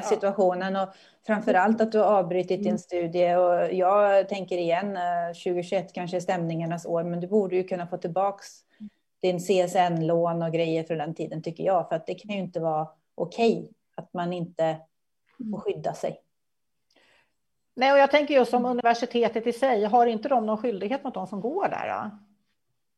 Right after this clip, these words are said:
Speaker 1: När det gäller att skydda.
Speaker 2: Vi får göra
Speaker 1: Mm.
Speaker 2: riskbedömningar för mina kurser i alla fall.
Speaker 1: Ja,
Speaker 2: Så
Speaker 1: ja,
Speaker 2: fort
Speaker 1: det
Speaker 2: vi
Speaker 1: borde
Speaker 2: ska
Speaker 1: ju alla
Speaker 2: träffa
Speaker 1: göra.
Speaker 2: elever så... Ja.
Speaker 1: Mm.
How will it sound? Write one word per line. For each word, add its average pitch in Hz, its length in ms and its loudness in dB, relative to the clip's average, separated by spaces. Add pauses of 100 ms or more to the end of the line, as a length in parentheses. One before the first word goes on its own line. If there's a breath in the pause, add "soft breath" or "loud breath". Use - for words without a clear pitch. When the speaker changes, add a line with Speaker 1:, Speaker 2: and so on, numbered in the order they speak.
(920)
Speaker 1:
När 208 140 -4
det 202 60 0
gäller 143 280 0
att - 60 -6
skydda. - 300 -6
Speaker 2:
Vi 220 220 2
får 349 100 2
göra 311 220 6
Speaker 1:
Mm. 285 60 2
Speaker 2:
riskbedömningar 196 840 0
för 202 140 -2
mina 196 300 -2
kurser 226 440 -2
i 208 60 4
alla 180 240 2
fall. - 500 2
Speaker 1:
Ja, - 40 -6
Speaker 2:
Så 269 60 -4
Speaker 1:
ja, 269 60 0
Speaker 2:
fort 233 80 2
Speaker 1:
det 269 80 6
Speaker 2:
vi 254 60 -4
Speaker 1:
borde 320 120 -2
Speaker 2:
ska 269 100 -6
Speaker 1:
ju 247 60 4
alla 247 320 4
Speaker 2:
träffa 233 80 6
Speaker 1:
göra. 277 140 4
Speaker 2:
elever 196 340 0
så... 214 140 -4
Ja. 196 500 2
Speaker 1:
Mm. 262 360 -8